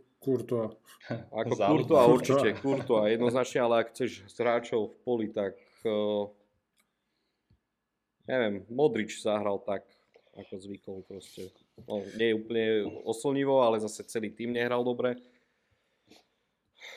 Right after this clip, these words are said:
Speaker 2: Ale za
Speaker 1: Ja by
Speaker 2: mňa
Speaker 1: som sa neba-,
Speaker 2: No.
Speaker 1: ja by som sa nebal povedať aj Krosa.
Speaker 2: Mhm.
Speaker 1: Dokopy nič neukázal, ale
Speaker 2: Ale
Speaker 1: nevidel
Speaker 2: Kro-,
Speaker 1: som
Speaker 2: Kroos
Speaker 1: niečo
Speaker 2: tam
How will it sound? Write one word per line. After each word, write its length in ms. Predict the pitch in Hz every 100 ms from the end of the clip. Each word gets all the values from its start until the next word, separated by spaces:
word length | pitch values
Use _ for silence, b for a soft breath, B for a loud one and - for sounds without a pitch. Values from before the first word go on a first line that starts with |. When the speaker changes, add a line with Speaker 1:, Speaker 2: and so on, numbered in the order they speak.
| B
Speaker 2:
Ale 180 | 151 110
za 160 | 110 135
Speaker 1:
Ja 20 |
by 80 | 175
Speaker 2:
mňa 120 | 156
Speaker 1:
som 80 | 151
sa 160 | 147 143
neba-, 500 | 127 151 147 156 156
Speaker 2:
No. 220 | - 113 123 B B B B B B _ _ _ _ _ _ _
Speaker 1:
ja 80 | 135
by 100 | 135
som 140 | 127
sa 120 | 120 127
nebal 240 | 123 117
povedať 420 | 113 120 117 113
aj 340 | 110 110 107 107 107 113 -
Krosa. 560 | 120 117 110 123 123 _ _ -
Speaker 2:
Mhm. 320 | 110 113 113 _ _ _ _ _ _ _ _ _ _ _ -
Speaker 1:
Dokopy 460 | 127 123 127 120
nič 160 | 120 113
neukázal, 500 | 117 110 120 117 113
ale 300 | 110 107 110 107 104 _ _ _ _ _ -
Speaker 2:
Ale 260 | 98 101 107
Speaker 1:
nevidel 180 | 120 123 123 113
Speaker 2:
Kro-, 60 |
Speaker 1:
som 100 | 104 120
Speaker 2:
Kroos 220 | 131 156
Speaker 1:
niečo 120 | 120
Speaker 2:
tam 180 | 127 123